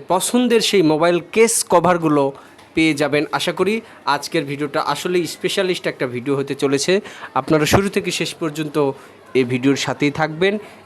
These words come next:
এই ভিডিওটা যদি ভালো লাগে অবশ্যই, অবশ্যই একটা লাইক, কমেন্ট, শেয়ার এবং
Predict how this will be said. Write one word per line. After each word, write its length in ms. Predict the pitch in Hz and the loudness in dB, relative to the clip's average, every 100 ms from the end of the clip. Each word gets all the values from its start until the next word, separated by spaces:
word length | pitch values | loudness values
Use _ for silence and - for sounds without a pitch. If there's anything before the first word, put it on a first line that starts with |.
| - 135 | -2 0
এই 80 | 131 | 0
ভিডিওটা 340 | 147 180 220 233 196 | -2 0 0 0 0
যদি 160 | 190 180 151 | 0 0 0
ভালো 140 | 156 196 | 2 2
লাগে 220 | 170 160 160 - - - - - 190 | 2 -2 -4 -8 -20 -20 -14 2 2
অবশ্যই, 460 | 196 240 - 240 214 | 4 2 2 2 2
অবশ্যই 300 | 196 185 196 180 | 2 0 0 0
একটা 160 | 165 147 | 0 0
লাইক, 160 | 143 143 - | 0 -4 -2
কমেন্ট, 240 | 160 170 165 | 0 2 0
শেয়ার 220 | 185 185 202 - - - | 0 0 -2 -10 -20 -4
এবং 100 | 135 | 2